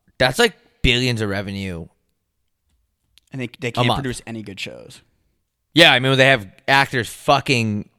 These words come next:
Speaker 1: graves and shit like that. Do you have to, like,
Speaker 2: I haven't
Speaker 1: like
Speaker 2: seen that movie yet, but
Speaker 1: I'm never gonna watch that movie. I heard he was drinking cum out of a bathtub.
Speaker 2: I heard it
Speaker 1: Why?
Speaker 2: was, I heard it was just, uh, what's, what
Speaker 1: Why?
Speaker 2: do you,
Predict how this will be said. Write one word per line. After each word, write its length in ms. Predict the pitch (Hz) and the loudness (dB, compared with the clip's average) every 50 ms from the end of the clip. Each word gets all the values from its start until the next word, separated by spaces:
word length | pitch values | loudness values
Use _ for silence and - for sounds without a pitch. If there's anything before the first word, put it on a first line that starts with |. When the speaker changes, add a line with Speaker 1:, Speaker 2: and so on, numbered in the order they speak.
| _ - | _ -8
Speaker 1:
graves 680 | 120 117 135 131 127 117 101 95 92 104 107 - - - - _ _ _ - | -2 2 4 4 4 4 2 -2 -6 -10 -12 -12 -14 -16 -20 _ _ _ -8
and 100 | 127 113 | -8 -6
shit 200 | - - 143 73 | -4 -4 -4 -4
like 160 | 104 110 - | -4 -6 -6
that. 360 | - 101 98 95 95 - - _ _ _ _ _ _ _ | -6 -6 -6 -6 -8 -10 -12 _ _ _ _ _ _ _
Do 60 | - 139 | 2 2
you 40 | 151 | 4
have 100 | 147 - | 4 4
to, 80 | 170 | 2
like, 200 | 143 120 131 135 110 85 - | 0 0 -2 -4 -4 -6 -4
Speaker 2:
I 40 | 143 | -2
haven't 140 | 165 143 131 | 0 0 0
Speaker 1:
like 80 | 120 - | -2 -4
Speaker 2:
seen 180 | - 139 123 110 | -8 -12 -10 -10
that 120 | 117 110 | -10 -12
movie 240 | 107 110 110 113 110 | -12 -14 -14 -14 -14
yet, 180 | 107 110 110 - | -14 -16 -16 -18
but 180 | - - - - _ _ _ _ _ _ _ _ - | -20 -20 -20 -20 _ _ _ _ _ _ _ _ -2
Speaker 1:
I'm 180 | 117 127 135 131 | 0 0 2 2
never 220 | 127 117 104 117 104 | 2 2 2 0 -2
gonna 140 | 107 98 | -2 -2
watch 220 | 95 98 101 - - | -2 -4 -4 -6 -6
that 120 | 107 90 | -8 -6
movie. 240 | 101 98 90 95 104 | -6 -6 -4 -4 -2
I 20 | |
heard 140 | 110 143 156 143 | 0 0 2 2
he 60 | 139 | 0
was 100 | 127 107 | 0 -2
drinking 380 | - 120 120 117 - 135 117 | -2 -4 -4 -4 -4 -8 -8
cum 360 | 101 - - - 113 110 107 104 | -8 -10 -8 -6 -4 -4 -4 -4
out 100 | 98 95 | -6 -8
of 80 | 92 | -8
a 60 | 98 | -10
bathtub. 540 | - 95 95 98 95 - 98 85 71 73 - - _ _ _ _ _ _ _ _ _ _ _ | -8 -8 -8 -10 -10 -10 -12 -12 -12 -12 -16 -20 _ _ _ _ _ _ _ _ _ _ _
Speaker 2:
I 120 | - 175 190 | -2 0 2
heard 160 | 233 240 240 | 2 2 4
it 40 | 214 | 6
Speaker 1:
Why? 280 | 151 165 170 131 98 | 6 8 6 6 2
Speaker 2:
was, 80 | 90 87 - | -2 -6 -8
I 60 | - 160 | -4 -2
heard 140 | 202 220 | 0 0
it 40 | 226 | 0
was 140 | 202 180 - | 0 0 0
just, 240 | 170 175 - - 175 | -2 -4 -4 -2 -2
uh, 420 | 151 147 139 135 127 123 120 117 - | 0 0 2 2 0 -2 -2 -6 -6
what's, 280 | - 139 139 - - - - _ _ _ _ _ | -8 -10 -8 -8 -10 -14 -14 _ _ _ _ _
what 100 | - 143 | 2 4
Speaker 1:
Why? 200 | 160 175 160 117 | 6 6 6 4
Speaker 2:
do 60 | 95 - | -2 -8
you, 60 | _ | _